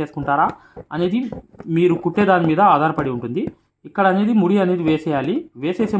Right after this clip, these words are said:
ముందు కొంచెం అనేది ఇటువైపు అనేది ఇలా అవుట్‌లైన్ అనేది లాగాలి. లాగితే లోపల అనేది నాట్స్ అనేవి వస్తాయన్నమాట. ఆ నాట్స్ రావడానికి ఈ ప్లేస్ అన్నమాట ఇదంతా. ఓకేనా? ఇప్పుడు చూడండి, చూడండి ఫ్రెండ్స్, ఇప్పుడు చేయాల్సిన పని ఏంటంటే దీని మధ్యలోకి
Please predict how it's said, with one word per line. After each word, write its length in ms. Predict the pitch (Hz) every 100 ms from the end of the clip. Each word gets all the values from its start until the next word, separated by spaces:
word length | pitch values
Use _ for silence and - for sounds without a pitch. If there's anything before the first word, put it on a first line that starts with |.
| 170
ముందు 200 | 160 247 349 - - _ -
కొంచెం 340 | 202 240 247 214
అనేది 240 | 202 202 247 190
ఇటువైపు 360 | 170 180 208 202
అనేది 200 | 180 160 165
ఇలా 140 | 190 254 - 147
అవుట్‌లైన్ 380 | 214 226 214 175
అనేది 240 | 156 160 196
లాగాలి. 480 | 135 131 123 120 151 104 - - - _ 123
లాగితే 380 | 156 214 214 233 277 180
లోపల 240 | 196 233 208
అనేది 200 | 185 202 190
నాట్స్ 240 | 180 214 202
అనేవి 180 | 180 147
వస్తాయన్నమాట. 500 | - 156 131 127 123 - _ _ - -
ఆ 20 | 147 147
నాట్స్ 260 | 180 202 196
రావడానికి 500 | 175 165 147 147 226 311 320 _ _ 139
ఈ 40 | 170
ప్లేస్ 220 | 175 190 175
అన్నమాట 260 | 156 139 131 117
ఇదంతా. 320 | 127 127 131 - -
ఓకేనా? 240 | 131 196 294 330 - _ -
ఇప్పుడు 160 | 165 151
చూడండి, 280 | 135 110 104 _ _ _ _ _
చూడండి 260 | 175 190 202
ఫ్రెండ్స్, 220 | 202 247 -
ఇప్పుడు 180 | - 175 175
చేయాల్సిన 440 | 151 160 208 185 165
పని 120 | 151 139
ఏంటంటే 280 | 123 113 180 147
దీని 140 | 139 120
మధ్యలోకి 460 | 113 160 151 -